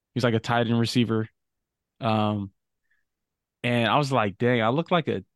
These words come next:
a tight end out here. Like, I can't, I can't be wearing nineteen and playing linebacker inside." It just didn't. So then I text Mora,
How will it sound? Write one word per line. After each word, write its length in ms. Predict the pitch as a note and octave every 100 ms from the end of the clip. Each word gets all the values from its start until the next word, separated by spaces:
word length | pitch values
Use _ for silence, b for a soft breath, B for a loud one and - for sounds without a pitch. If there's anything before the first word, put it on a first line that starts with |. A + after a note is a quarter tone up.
| _
a 140 | G#2+ - _
tight 380 | - - B2+ C#3
end 160 | C3+ B2
out 180 | G#2+
here. 100 | G#2
Like, 200 | G#2+ G2
I 80 | G#2+
can't, 300 | - C#3 B2 - _ _ _ _ _ _ _ -
I 80 | A#2
can't 220 | E3+ D#3
be 60 |
wearing 220 | C3 C3+ A2+
nineteen 600 | A2+ - B2 A#2 G#2+ G#2+
and 260 | G#2+ G#2 F#2+ _
playing 400 | - A#2 A2 G2 _
linebacker 480 | G#2+ G#2 G2+ F#2+ F#2
inside." 440 | G#2 G2+ G2+ G2 G2
It 160 | G#2+
just 160 | A2 G2+
didn't. 300 | A2 G2 - B B B B
So 120 | B2+
then 120 | B2+
I 100 | A#2
text 320 | A2 D3 C3 A2
Mora, 420 | A2 C#3+ A#2